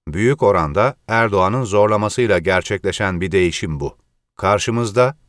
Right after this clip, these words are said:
mecburi demokrat bir Kılıçdaroğlu ve C H P var. Bu yüzden de zaman zaman bir hamle yapsa da arkasını getiremiyor. Bazen de sorun halledildikten sonra devreye girip rol kapmaya çalışıyor.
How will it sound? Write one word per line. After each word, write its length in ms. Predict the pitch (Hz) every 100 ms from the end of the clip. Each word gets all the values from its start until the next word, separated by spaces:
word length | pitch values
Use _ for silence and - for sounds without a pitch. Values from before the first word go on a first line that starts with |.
| -
mecburi 640 | 98 101 95 117 123 131
demokrat 500 | 107 101 - 127 139
bir 100 | 123
Kılıçdaroğlu 760 | - 110 - 117 104 90 98 135
ve 120 | 120
C 180 | 95 98
H 60 | 90
P 180 | 92
var. 260 | 71 69 - _ _ _ _ 98
Bu 100 | 117
yüzden 460 | 107 80 90 73
de 140 | 85 127 _ -
zaman 360 | 80 95 120 147
zaman 400 | 120 87 113 127
bir 100 | 95
hamle 320 | 92 95 120
yapsa 380 | 139 123 - 76
da 140 | 104 - _ _ -
arkasını 480 | 90 - 85 98
getiremiyor. 720 | 131 120 131 127 104 76 65 - _ _ _ -
Bazen 500 | 95 131 135 127 76
de 160 | 87 127 _ _ -
sorun 420 | - 101 120 135
halledildikten 840 | 92 95 104 107 107 107 - 123
sonra 440 | 117 107 95 95 92
devreye 360 | 98 95 92
girip 500 | 80 95 151 - -
rol 220 | 110 107
kapmaya 440 | - 87 - 90 85
çalışıyor. 640 | 110 87 - 80 60 -